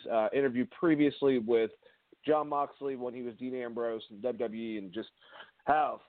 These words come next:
fucking to shit that interview went towards the end. 'Cause Stone Cold kind of tried to kind of call him out for being a bit complacent. Obviously now, from Jon Moxley's side, we've seen,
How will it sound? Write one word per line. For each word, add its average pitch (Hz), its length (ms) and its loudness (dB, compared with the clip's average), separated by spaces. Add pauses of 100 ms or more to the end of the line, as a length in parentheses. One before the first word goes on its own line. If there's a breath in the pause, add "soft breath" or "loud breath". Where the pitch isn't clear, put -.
fucking 139 360 -4
to 101 100 -14 (220)
shit 165 280 -4
that 127 180 -6
interview 120 400 -8
went 117 280 -10
towards 113 280 -4
the 113 160 -4
end. 107 240 -4 (560)
'Cause 165 140 -2
Stone 226 260 0
Cold 190 280 -4
kind 185 240 -8
of 147 180 -8
tried 160 320 -2
to 135 420 -8 (480)
kind 156 120 -2
of 151 60 -8
call 170 200 4
him 160 80 0
out 156 180 2
for 143 80 -8
being 139 260 -2
a 131 40 -4
bit 131 160 -4
complacent. 135 720 0 (400 soft breath)
Obviously 160 440 0
now, 151 480 -2
from 131 200 -6
Jon 143 220 -4
Moxley's 139 480 -6
side, 131 240 2
we've 123 260 -8
seen, 123 400 -4